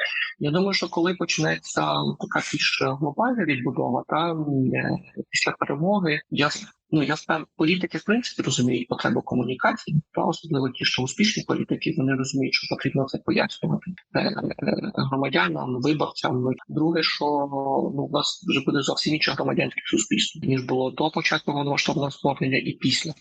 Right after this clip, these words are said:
Воно набагато більш самоорганізоване і набагато більш впливове буде. Не звертати увагу на його позицію неможливо буде. Але такі інструменти, як інформаційна система, вона має допомогти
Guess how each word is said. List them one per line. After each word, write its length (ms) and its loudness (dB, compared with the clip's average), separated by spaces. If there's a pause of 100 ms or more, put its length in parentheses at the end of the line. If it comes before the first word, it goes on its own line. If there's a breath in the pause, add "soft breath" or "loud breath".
(520 loud breath)
Воно 240 2
набагато 360 0
більш 240 2
самоорганізоване 840 2
і 40 0
набагато 420 0
більш 200 2
впливове 420 0
буде. 300 -2 (500 loud breath)
Не 140 4
звертати 500 0
увагу 320 2
на 80 2
його 200 -2
позицію 400 0
неможливо 440 2
буде. 160 -2
Але 140 4
такі 200 -8
інструменти, 420 2
як 200 0
інформаційна 600 0
система, 520 -2 (500 loud breath)
вона 220 0
має 280 -2 (240)
допомогти 880 0